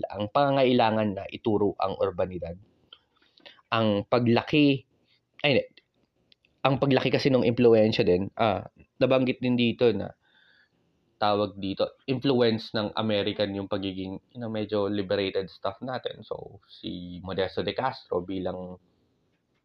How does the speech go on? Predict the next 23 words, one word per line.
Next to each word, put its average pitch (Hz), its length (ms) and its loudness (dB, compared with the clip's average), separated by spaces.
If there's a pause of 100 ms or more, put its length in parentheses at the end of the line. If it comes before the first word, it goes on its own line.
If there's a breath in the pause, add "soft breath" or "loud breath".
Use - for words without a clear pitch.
(600)
member 107 400 0
ng 92 240 -6
kaparian, 98 720 -6
parang 107 400 -2
na-, - 160 -10
nakakita 117 480 -4
siya 117 80 -4
na 104 140 -2 (180)
kailangan, 143 480 0
kailangan 113 400 -2
ulit 107 240 -4
i-instill 104 480 -4
yung 87 160 -8
ganitong 92 320 -6
klase 90 320 -6
ng 90 80 -12
mga 92 240 -6
values. 113 640 -8 (560 soft breath)
So, 147 80 4
at 143 80 4
the 175 80 2
same 214 320 2
time, 107 320 0